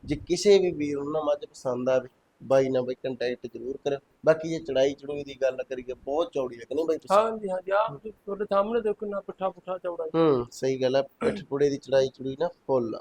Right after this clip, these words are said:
Speaker 1: ਬਾਈ।
Speaker 2: ਹੂੰ।
Speaker 1: ਤੇ ਜੇ ਕਿਸੇ ਨੂੰ
Speaker 2: ਕੋਈ
Speaker 1: ਮੱਝ
Speaker 2: ਘਾਟ ਨਹੀਂ ਜੀ ਮੱਝ ਕੰਨੀ ਤੋਂ, ਚਾਹੇ ਕੋਈ ਬੰਦਾ ਘਰੇ ਚੋਣ ਵਾਲਾ ਉਹਦਾ ਤਸੱਲੀ ਨਾਲ ਲੈ ਜਾਏ, ਕੋਈ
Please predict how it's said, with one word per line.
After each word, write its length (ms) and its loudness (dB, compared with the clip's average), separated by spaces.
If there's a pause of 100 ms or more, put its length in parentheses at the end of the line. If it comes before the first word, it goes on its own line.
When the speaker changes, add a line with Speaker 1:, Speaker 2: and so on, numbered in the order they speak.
Speaker 1:
ਬਾਈ। 100 -18
Speaker 2:
ਹੂੰ। 220 -20 (380)
Speaker 1:
ਤੇ 80 -2
ਜੇ 120 0
ਕਿਸੇ 400 -2
ਨੂੰ 80 2
Speaker 2:
ਕੋਈ 220 8
Speaker 1:
ਮੱਝ 140 8
Speaker 2:
ਘਾਟ 200 10 (100)
ਨਹੀਂ 100 -4
ਜੀ 60 -14
ਮੱਝ 280 2
ਕੰਨੀ 220 0
ਤੋਂ, 120 0
ਚਾਹੇ 140 4
ਕੋਈ 200 -8
ਬੰਦਾ 200 2
ਘਰੇ 280 2
ਚੋਣ 240 2
ਵਾਲਾ 200 8
ਉਹਦਾ 300 2
ਤਸੱਲੀ 360 -8
ਨਾਲ 140 -6
ਲੈ 80 -20
ਜਾਏ, 200 -20
ਕੋਈ 120 -10